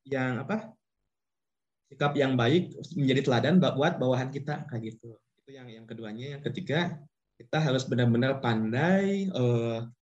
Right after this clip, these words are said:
mempengaruhi organisasi di lingkungan kita. Karena kan sifat dasar kepemimpinan itu memang harus bisa mempengaruhi gitu. Dalam artian mempengaruhi hal yang baik gitu.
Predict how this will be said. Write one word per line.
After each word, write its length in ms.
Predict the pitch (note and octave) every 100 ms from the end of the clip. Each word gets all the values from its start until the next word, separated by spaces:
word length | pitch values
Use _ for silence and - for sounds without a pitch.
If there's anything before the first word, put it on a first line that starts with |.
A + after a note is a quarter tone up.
| _
mempengaruhi 880 | C3+ C3 C3 B2 A#2+ D#3 G#3 G#3+ - - _ _ _ _ _ _
organisasi 720 | D3 C#3 C3 C3 - D3+ F3
di 160 | - B2+
lingkungan 240 | B2 C3
kita. 320 | C3 B2 B2+ B2
Karena 160 | B2+
kan 240 | B2+ F3+ F3
sifat 400 | E3+ - C3 B2+
dasar 480 | B2 B2+ B2+ - -
kepemimpinan 480 | B2 B2 B2 A#2+ B2
itu 160 | - F3+
memang 400 | C3+ D3+ F#3 F#3 - _ _ _
harus 160 | B2 C3 -
bisa 160 | A#2+
mempengaruhi 880 | D#3+ D#3 D3 C3+ B2 B2 D3+ D#3 -
gitu. 240 | - - A#2+ _ _ _ _ _ _ -
Dalam 160 | C3
artian 320 | C3 A#2+ C3+ F3
mempengaruhi 460 | D#3 B2+ A2+ D3
hal 260 | C3 E3 F3+
yang 400 | D#3+ A3 G#3+ G#3 - _ _ _ _ _
baik 320 | C#3 D#3 E3+
gitu. 160 | - A#2+